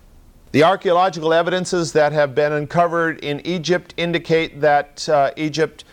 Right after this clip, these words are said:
was an important center of advanced society at least as early as thirty-eight hundred B C. You know, when you're talking about three to four thousand B C,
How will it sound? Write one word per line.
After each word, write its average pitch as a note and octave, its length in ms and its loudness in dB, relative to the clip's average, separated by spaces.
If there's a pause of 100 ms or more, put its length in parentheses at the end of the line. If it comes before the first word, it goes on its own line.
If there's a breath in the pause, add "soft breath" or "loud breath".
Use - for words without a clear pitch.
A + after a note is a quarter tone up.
(380 loud breath)
was C#3+ 260 2
an C#3+ 60 -6
important D3 480 0
center D3 360 0
of C3 80 -2
advanced C#3 400 -2
society C3+ 640 -2
at C3+ 180 0
least D#3 580 -4
as C3+ 280 0
early C3+ 200 2
as B2+ 120 -4
thirty-eight A#2+ 480 -2
hundred G#2 440 -6
B F#2+ 200 -6
C. E2+ 480 -8
You C#2 100 -12
know, C#3 140 -6
when D#3+ 180 -8
you're F3 80 -4
talking G#3+ 500 -4
about C3+ 440 2 (1080 soft breath)
three F#3+ 240 0
to D#3 80 0
four E3 260 2
thousand C#3+ 560 0
B B2 180 -2
C, A#2 640 -2